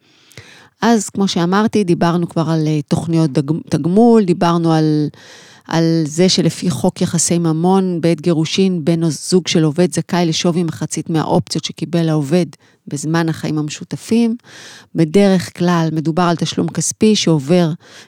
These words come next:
מידי העובד לבן הזוג שלו, לא בהעברה של חצי מהאופציות בעין. דיברנו על זה שהשאלה המרכזית שמעניינת את הצדדים בהקשר הזה, היא לפי איזה מועד ייקבע שווי האופציות, המועד שהצדדים נפרדו,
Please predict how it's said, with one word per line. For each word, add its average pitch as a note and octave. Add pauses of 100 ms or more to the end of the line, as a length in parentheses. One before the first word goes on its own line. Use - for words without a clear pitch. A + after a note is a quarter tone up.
מידי E3+
העובד E3
לבן D#3+
הזוג E3
שלו, F#3+
לא D#3+
בהעברה F#3+ (440)
של E3
חצי -
מהאופציות F3
בעין. F3 (440)
דיברנו G3
על E3+
זה G3
שהשאלה E3
המרכזית F3+
שמעניינת F3
את F#3
הצדדים E3+
בהקשר F3
הזה, F3+ (420)
היא E3+
לפי E3+
איזה F#3+
מועד F3+
ייקבע E3+ (420)
שווי F3
האופציות, -
המועד D#3
שהצדדים D3+
נפרדו, A3